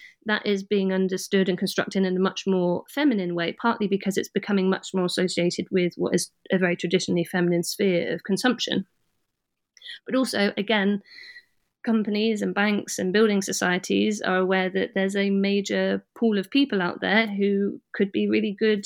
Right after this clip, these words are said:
um, customers, and that's women. So investment clubs are a space where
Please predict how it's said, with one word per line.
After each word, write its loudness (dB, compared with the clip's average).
um, 2
customers, 0
and 0
that's -2
women. -2
So 0
investment 0
clubs 0
are 4
a 0
space 0
where 0